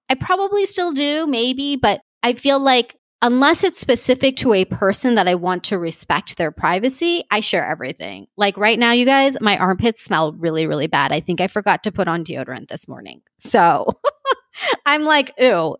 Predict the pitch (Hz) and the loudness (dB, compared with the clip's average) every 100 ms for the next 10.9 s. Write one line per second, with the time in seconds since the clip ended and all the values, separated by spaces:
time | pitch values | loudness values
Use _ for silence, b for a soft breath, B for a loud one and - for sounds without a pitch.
0 | _ 247 262 285 262 240 214 185 175 - | _ -2 0 0 0 0 0 -2 -4 -6
1 | 156 95 - - _ - 262 - 277 311 | -14 -12 -16 -18 _ -2 -2 0 -2 -2
2 | 381 359 320 320 285 277 196 208 156 139 | 0 2 2 2 0 0 -2 -2 -6 -10
3 | 131 117 110 85 _ 214 240 185 139 220 | -12 -12 -12 -14 _ 2 2 2 0 -6
4 | - - 269 220 214 - 170 185 226 - | -8 -2 0 2 0 -4 -6 0 0 0
5 | _ - 262 285 311 262 240 277 370 277 | _ -4 0 0 0 -4 0 4 4 4
6 | 262 269 233 277 302 233 220 226 233 262 | 2 2 0 2 2 2 2 2 2 0
7 | 214 220 - 254 247 277 - 494 494 269 | 0 -2 0 0 2 0 4 2 2 0
8 | 208 180 160 - 240 262 254 269 - 330 | 0 -2 -4 -4 0 2 2 -2 -2 2
9 | 311 254 147 170 180 - 196 208 240 247 | 4 2 -2 -6 -10 -4 0 2 0 0
10 | 247 147 147 - _ - - 214 | 0 0 -4 -16 _ -8 0 2